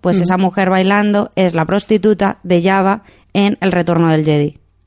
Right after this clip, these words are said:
Speaker 2: ¿Pero que es la misma exactamente o que se pa-, o que es una mujer que baila igual que bailaba
Speaker 1: No,
Speaker 2: la
Speaker 1: no, es,
Speaker 2: bailarina?
Speaker 1: es ella, porque es la que tiene las dos cosas azules, estas que le salen de la cabeza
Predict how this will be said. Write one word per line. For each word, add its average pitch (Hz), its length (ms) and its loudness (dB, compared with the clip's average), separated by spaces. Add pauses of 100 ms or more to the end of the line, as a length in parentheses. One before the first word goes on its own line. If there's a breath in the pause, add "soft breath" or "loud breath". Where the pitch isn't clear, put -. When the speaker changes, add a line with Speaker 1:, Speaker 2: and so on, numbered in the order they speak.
(300)
Speaker 2:
¿Pero 165 320 0
que 175 80 -6
es 165 60 -2
la 185 100 2
misma 196 260 4
exactamente 190 500 2
o 185 60 0
que 180 80 -4
se - 140 -6
pa-, 170 180 -6
o 180 80 0
que 180 80 -2
es - 140 0
una 175 320 2
mujer 175 960 0
que 175 200 2
baila 175 460 0
igual 175 260 0
que 180 80 0
bailaba 170 380 2
Speaker 1:
No, 196 60 2
Speaker 2:
la 196 80 2
Speaker 1:
no, 175 80 2
es, 175 80 2
Speaker 2:
bailarina? 165 320 -2
Speaker 1:
es 175 160 -2
ella, 180 280 2
porque 175 200 -2
es 170 80 -2
la 175 100 0
que 175 120 0
tiene 180 280 2
las 170 240 0
dos 175 160 0
cosas 175 320 -2
azules, 180 480 2
estas 180 240 -6
que 175 80 -4
le 170 80 0
salen 170 280 -2
de 165 60 0
la 165 120 0
cabeza 185 800 0